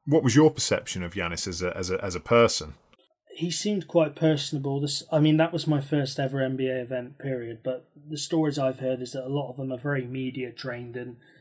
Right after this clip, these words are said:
Speaker 2: if they sense that you're asking a sort of question that's not gonna allow him to give a cliched response, they'll kind of brush it off or they,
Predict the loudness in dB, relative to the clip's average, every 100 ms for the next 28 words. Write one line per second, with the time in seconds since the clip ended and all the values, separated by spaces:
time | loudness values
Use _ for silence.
0 | _ _ _ -8 -2 -2 0 4 4 4
1 | -4 -2 0 2 0 0 -4 -8 -8 -8
2 | -4 -4 -4 -6 -6 -6 -10 -20 _ _
3 | _ _ -8 -2 -2 -2 -2 -2 -2 -4
4 | -6 -4 -6 -6 -4 -2 -2 -4 -10 -20
5 | -16 -8 -2 0 -2 -4 -8 -8 -6 -6
6 | -4 -6 -6 -8 -6 -6 -6 -8 -18 _
7 | _ _ _ -6 -6 -6 -4 -4 -4 -4
8 | -2 -6 -6 -6 -6 -8 -6 -8